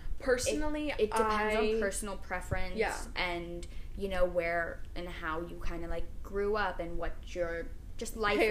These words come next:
Speaker 2: is.
Speaker 1: yeah, and it's definitely, like, personally, like, I dated, dated a
Speaker 2: Yeah.
Speaker 1: lot in, like, middle school and stuff like that, and it was very much like, like,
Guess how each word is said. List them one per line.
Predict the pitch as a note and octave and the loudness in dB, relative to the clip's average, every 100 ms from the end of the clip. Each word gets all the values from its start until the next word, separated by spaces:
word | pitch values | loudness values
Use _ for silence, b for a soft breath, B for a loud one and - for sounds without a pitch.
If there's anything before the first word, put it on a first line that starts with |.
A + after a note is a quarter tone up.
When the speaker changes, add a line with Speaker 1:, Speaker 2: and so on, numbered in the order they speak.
| G3+ - | 4 4
Speaker 2:
is. | |
Speaker 1:
yeah, | G#3+ E3 - - | 4 2 0 2
and | B3 B3+ | 2 4
it's | C#4 - | 0 2
definitely, | C#4+ D4 F4+ E4+ | 0 0 0 0
like, | B3+ B3 B B B B - | 0 -2 B B B B -2
personally, | B3+ C4 - D4 D4 C#4+ | 2 2 2 -2 0 0
like, | C4 A3+ - G#3 | 2 2 2 2
I | A3 | 2
dated, | A3+ G#3 G3+ G3+ G#3 - - - - - - - - - - - | 2 2 2 -2 -4 -8 -10 -10 -10 -10 -10 -10 -8 -2 0 4
dated | F#3+ F3 F#3 F#3 G3+ - - - | 4 4 6 6 6 2 -6 2
a | G#3+ | 4
Speaker 2:
Yeah. | G3+ | 6
Speaker 1:
lot | G3 G3 | 4 4
in, | G#3+ | 0
like, | G3+ G3+ | -2 -2
middle | G#3 F#3+ A3 | -2 -2 -2
school | - G#3+ | 0 -2
and | G#3+ | -2
stuff | A3 G#3+ | -4 -2
like | G3+ G#3 | -2 2
that, | G3+ G3 B B B B A#3 | 2 0 B B B B 2
and | C4 A3+ | 4 6
it | A3+ | 4
was | A#3 | 4
very | A#3 A3 | 2 2
much | A3 G#3+ | 2 2
like, | G#3+ G3+ F3+ | 2 4 2
like, | G#3 | 0